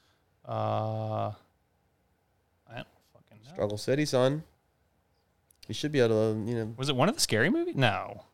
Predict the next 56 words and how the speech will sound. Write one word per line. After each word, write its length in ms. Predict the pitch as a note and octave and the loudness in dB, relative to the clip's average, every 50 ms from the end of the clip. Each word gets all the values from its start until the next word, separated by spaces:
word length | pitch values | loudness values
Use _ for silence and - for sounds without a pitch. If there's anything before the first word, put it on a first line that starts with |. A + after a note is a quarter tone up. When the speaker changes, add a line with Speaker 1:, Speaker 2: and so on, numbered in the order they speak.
| _ _ _ _ _ | _ _ _ _ _
Speaker 1:
One, 160 | E3 A2 G2+ F#2 | -6 -6 -6 -6
one 100 | F#2 F2+ | -8 -10
of 60 | - | -14
the, 60 | - _ - | -16 _ -8
was 100 | C3 C3 | -8 -8
it? 80 | A2+ - _ _ _ _ _ _ _ _ _ _ _ _ _ _ _ _ _ _ _ _ _ _ _ _ _ _ _ _ - | -8 -10 _ _ _ _ _ _ _ _ _ _ _ _ _ _ _ _ _ _ _ _ _ _ _ _ _ _ _ _ -6
Speaker 2:
Might 140 | A#2+ D#3 G3+ | 0 2 2
have 80 | A#3+ | 4
been 100 | - G3 | 4 2
a 40 | D3 | 2
Scary 220 | - - A2 G2+ | 2 2 2 2
Movie. 240 | G2 F#2+ F#2 G2+ A2 - - _ _ _ _ _ _ _ _ - | 2 2 0 -2 -4 -6 -8 _ _ _ _ _ _ _ _ 0
I 60 | G#2+ B2+ | 4 4
don't 100 | C3+ C3 | 6 6
know. 140 | A#2 G2 - - _ _ _ _ _ _ _ _ _ _ _ _ _ _ _ _ _ _ _ _ _ _ _ _ _ _ _ _ - - | 4 2 0 -6 _ _ _ _ _ _ _ _ _ _ _ _ _ _ _ _ _ _ _ _ _ _ _ _ _ _ _ _ -2 4
I 60 | D3 | 6
never 120 | F3 G3 F#3+ | 6 8 8
really 120 | F3+ D3+ | 8 8
got 140 | D#3 D3+ C#3+ | 10 10 8
his 120 | C3 - | 8 6
humor 200 | - D3+ D3+ D#3+ | 4 4 4 4
'cause 80 | D3+ C#3+ | 4 4
his 100 | A#2+ G2+ | 2 2
humor 260 | C3 C3+ C3+ B2 A2+ | 4 4 6 4 4
revolved 600 | G#2+ F#2 C#2 D#2+ G#2 A2+ G#2+ A2 A#2+ A#2+ A#2 A2 | 4 0 -4 -2 -2 0 4 4 6 6 6 4
around 220 | A2 A2 A2 A2 | 4 4 4 6
a 40 | G#2+ | 6
lot 140 | G#2+ G2+ G2 | 6 4 4
of 100 | F#2+ - | 2 -2
pimp 220 | - A#2+ A2+ - | -4 -4 -4 -4
shit. 340 | - - C3+ C3 C3 C3 - - - | -2 2 2 2 2 0 -6 -14 -8
Speaker 1:
Mm-hmm. 160 | C#3 C#3 D3 C#3 C3 B2 A2+ - _ _ _ - | -6 -4 -2 -2 -2 -4 -6 -8 _ _ _ -6
Speaker 2:
And 100 | - G#2+ | -2 0
I 60 | G#2 | 2
didn't 260 | G#2 G#2 G2+ G2 G2+ G2 | 2 2 2 0 0 -2
really 240 | G2 F#2+ F#2+ F#2+ F#2 - | -2 -2 -2 -4 -4 -4
ever 160 | - G#2+ G#2 G2+ | -4 -2 0 0
Speaker 1:
Yeah, 40 | G2 | 0
Speaker 2:
understand 400 | F#2+ G2 F#2+ G2 G2 G2 F#2+ G2 | 0 -2 0 0 0 2 2 4
Speaker 1:
couldn't 180 | G2 B2+ A2+ | 4 4 4
really 220 | A2 A2+ A2 G#2+ G#2+ | 4 2 2 2 2
relate 240 | G2+ G#2+ G#2+ G#2+ G#2+ | 2 0 2 2 2
Speaker 2:
I 60 | A#2 | 2
n-, 40 | B2 | 2
Speaker 1:
to 140 | A2+ A2+ A2+ | 2 4 6
it. 40 | A#2 | 6
Speaker 2:
I 60 | C#3+ | 6
didn't 120 | E3+ F3 | 6 6
understand 300 | D#3 D3 C#3+ C#3 D#3 C3+ | 6 6 6 4 4 2
the 40 | A2+ | 2
humor 260 | G#2 A#2 C3+ B2+ A#2 | 2 2 4 4 4
behind, 380 | A2 A2 A2 G#2+ G2+ F#2+ F#2+ F#2+ - _ - - - | 4 2 2 2 0 0 -2 -4 -8 _ -20 -14 -6
Speaker 1:
Maybe 100 | - F2 | -4 -2
Speaker 2:
uh, 180 | E2+ D2+ D#2+ F2 | -2 0 0 0
Speaker 1:
what 120 | A2+ A2+ | -2 -4
movie? 340 | - - F2 - - D#2+ E2 | -6 -6 -10 -10 -12 -12 -14